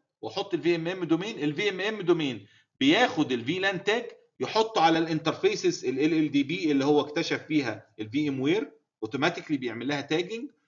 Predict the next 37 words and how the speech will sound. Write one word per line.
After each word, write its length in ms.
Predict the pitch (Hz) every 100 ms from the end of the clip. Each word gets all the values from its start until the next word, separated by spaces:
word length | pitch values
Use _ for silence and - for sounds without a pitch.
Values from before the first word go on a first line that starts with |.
| _ _
وكمان 720 | 127 135 170 226 262 262 208 - -
بي-، 300 | 143 190 233
بيقول 480 | 151 147 175 247
لي 60 | 240
الفي 220 | 185 196
دي 160 | 185 190
اس 180 | 185 160
اللي 120 | 139
موجود 340 | 135 143 175
بالفي، 560 | 135 117 156 165 117 127
جوه 220 | 135 160
الفي 220 | 143 170
ام 120 | 156
وير 280 | 147 185 - _ _ _ -
ترانك 380 | 151 214 190 175
الفي 240 | 151 143
لان 180 | 160 156
تاج 220 | 156 143
اي 160 | 127 120
دي 180 | 143
دي 260 | 147 180 - _ _ _ _ _ _
عشان 280 | 98 110 156
خاطر 420 | 139 160 170 165 - 131
ايه؟ 400 | 143 139 - - -
الكوميونيكيشن 600 | - 127 117 139 123 110
يتم. 260 | - 87 _ _ _
طبعًا 280 | 220 214 190
كل 320 | - 233 185
ده 80 | 196
بيتم، 440 | 180 156 214 220 208 - _ _ _ _ _ -
آه، 280 | 113 117 117
اوتوماتيكلي، 760 | 156 165 190 202 - 95 82 _ _ _
حتى 260 | 175 170 170
الفي 120 | 139
لان 180 | 185 185
اساينمنت 420 | 139 185 180 170
اوتوماتيكلي. 640 | 147 147 156 151 107 -